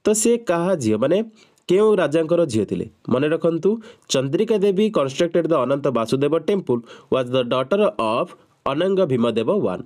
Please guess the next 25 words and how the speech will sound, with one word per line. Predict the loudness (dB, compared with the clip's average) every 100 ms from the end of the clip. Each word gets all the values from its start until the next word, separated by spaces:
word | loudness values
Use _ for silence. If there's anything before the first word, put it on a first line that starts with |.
| -4
ଏଇଟା | 0 0
ମଧ୍ୟ | 0 0 0
ମନେ | 0 -2
ରଖନ୍ତୁ। | -4 -4 -2 -4 -6 _ _ _ -6
ନେକ୍ସଟ | -2 -2 0
ଦେଖନ୍ତୁ, | 0 0 0 -2 -4 -10 -20 -20 -6 -4
ଅନନ୍ତ | 0 0 0
ବାସୁଦେବ | 0 0 0 2 0
ଟେମ୍ପଲ୍ | 0 -2 2 0 0 -8 -2
built | 0 2 2
in | 0 2
which | 2 2 0
year? | 2
ତ | 0
ଆମର | 0 0 0
ଅନନ୍ତ | -2 -2 -2 2 2
ବାସୁଦେବ | 0 0 0 0
ଟେମ୍ପଲ୍ | 0 -2 0 0
ଯେଉଁ | 0
ଭୁବନେଶ୍ୱର | -2 -2 2 2
ରହିଛି, | 2 0 0 -2 -6 -20 _
ସେଇଟା | -2 -2 -4 -6 -4
ବିଲ୍ଡ | 2 2 2
କରାଯାଇଥିଲା | 0 2 2 2
ବା | 0